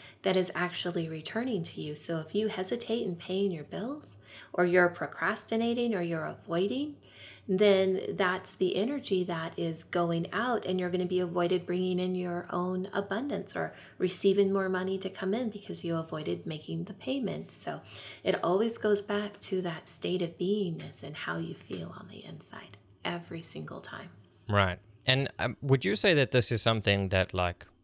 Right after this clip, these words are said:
Speaker 2: most people struggle with? Um, I mean, I know,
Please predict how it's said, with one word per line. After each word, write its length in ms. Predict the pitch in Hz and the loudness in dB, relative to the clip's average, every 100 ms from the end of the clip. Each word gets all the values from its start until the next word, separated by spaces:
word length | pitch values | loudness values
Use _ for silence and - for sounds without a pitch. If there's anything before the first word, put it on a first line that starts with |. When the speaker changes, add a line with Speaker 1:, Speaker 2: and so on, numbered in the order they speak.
| _ | _
Speaker 2:
most 480 | 107 101 101 113 - | -2 4 6 4 2
people 320 | 131 127 131 | -2 0 0
struggle 420 | - - 135 143 | 2 4 4 6
with? 320 | 147 156 - - - | 4 2 -2 -16 -10
Um, 400 | - 98 95 92 92 | -2 2 2 0 2
I 80 | |
mean, 120 | 113 117 | 4 6
I 60 | |
know, 400 | 117 117 110 98 | 6 8 8 6